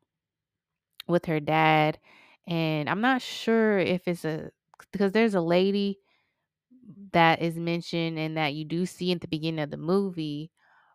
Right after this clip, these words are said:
but I'm not sure if she's the stepmom or who she really is. So she lives with her dad and then possibly with the stepmom, but they don't really,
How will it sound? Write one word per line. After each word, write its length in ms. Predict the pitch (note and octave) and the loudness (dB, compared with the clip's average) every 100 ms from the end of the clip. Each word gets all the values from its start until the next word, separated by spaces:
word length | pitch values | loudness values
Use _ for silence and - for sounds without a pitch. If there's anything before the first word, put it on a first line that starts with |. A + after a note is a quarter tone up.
| _ - | _ -6
but 460 | E3 D#3+ D3 C3+ - _ _ _ _ - | 0 2 2 0 -4 _ _ _ _ -4
I'm 120 | F#3 | 0
not 160 | F3+ F3 | 0 2
sure 200 | F#3 F3 | 2 2
if 80 | |
she's 260 | - F3 D3+ | 2 -2 -2
the 80 | D3+ | -8
stepmom 680 | - E3 D#3+ D#3 D#3 D3+ | 0 0 0 0 -2 -2
or 240 | C#3+ D3 D3 - - - | -2 -2 -6 -14 -20 -2
who 220 | F#3 F3 | 0 0
she 220 | - D#3+ | -2 0
really 540 | D#3 C#3+ C3+ D3 C#3 | 0 0 0 0 0
is. 260 | C3 D#3 - _ _ _ _ _ | -4 -8 -16 _ _ _ _ _
So 580 | - E3+ D#3 D3+ C#3+ E3 _ | -2 2 4 4 0 -6 _
she 200 | - F#3 | -6 -2
lives 220 | G#3+ G3+ | 0 -2
with 120 | G3 | -4
her 120 | F3 D#3+ | -4 -2
dad 500 | E3 D#3 D#3 D#3 - | 2 4 4 2 -2
and 200 | D#3 D#3 | -6 -2
then 240 | D3+ D3+ | -2 -2
possibly 540 | - D#3+ D#3 D#3 D3+ | -2 -2 -4 -10 -10
with 160 | D3 D3 | -10 -12
the 100 | C#3+ | -16
stepmom, 560 | - D#3 - D3+ D3 D3 | -8 -6 -6 -6 -6 -8
but 140 | D3 | -6
they 140 | D#3+ | -4
don't 220 | D#3+ D3+ C#3 | -4 -6 -6
really, 460 | D#3+ D3+ D3+ D3+ | -6 -4 -8 -10